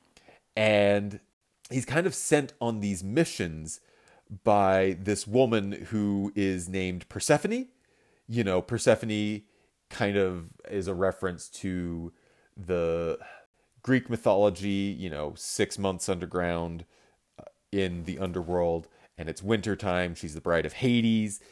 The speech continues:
In my head, there's a reference to the story of Orpheus, but that might just be because my favorite telling of Orpheus ha-, is, is the Broadway musical Hadestown, where Persephone is a major character.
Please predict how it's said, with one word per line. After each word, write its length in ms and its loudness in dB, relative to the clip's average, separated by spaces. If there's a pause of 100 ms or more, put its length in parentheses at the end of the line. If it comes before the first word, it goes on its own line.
(220)
In 140 -2
my 140 0
head, 360 6
there's 140 4
a 60 0
reference 400 -2
to 320 -4
the 100 -6
story 320 2
of 160 2
Orpheus, 520 6
but 140 -4
that 180 4
might 160 0
just 180 -8
be 80 -2
because 540 -4 (460)
my 160 -2
favorite 340 4
telling 280 2
of 160 2
Orpheus 640 2
ha-, 400 2
is, 340 2
is 220 -4
the 80 -6
Broadway 320 0
musical 600 -6 (280)
Hadestown, 560 2
where 180 4
Persephone 440 -4
is 180 -2
a 40 -4
major 220 -6
character. 480 0